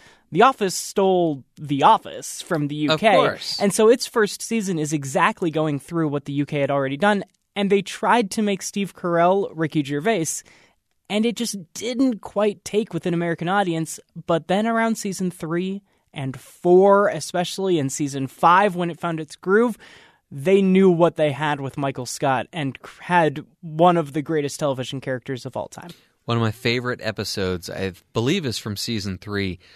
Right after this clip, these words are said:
Speaker 2: where Dwight is gunning for Michael's job, and he visits with Michael's supervisor to basically say as much,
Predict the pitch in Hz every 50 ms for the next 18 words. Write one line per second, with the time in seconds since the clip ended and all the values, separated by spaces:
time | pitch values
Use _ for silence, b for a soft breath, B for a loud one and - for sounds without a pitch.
0 | b b b b b _ - 110 110 107 104 98 98 98 - - _ _ _ _
1 | _ - 117 - 117 113 113 131 151 180 185 - - - 123 110 - - - 120
2 | 117 127 135 131 131 127 - 117 110 104 101 101 107 107 - 110 104 95 - -
3 | 104 98 92 90 90 82 - - - - - - 101 101 98 87 - 110 110 104
4 | 104 104 - - - 95 110 123 127 120 127 120 - - - - 107 98 101 98
5 | 92 - - - - - 107 107 113 120 - 120 107 101 - - 135 131 - 127
6 | 104 98 95 95 95 92 101 101 95 95 104 - - - 101 87 87 _ _ _
7 | - 120 135 147 - - 110 - - 110 101 90 - - 143 143 156 147 120 101
8 | 87 95 95 92 98 117 - - -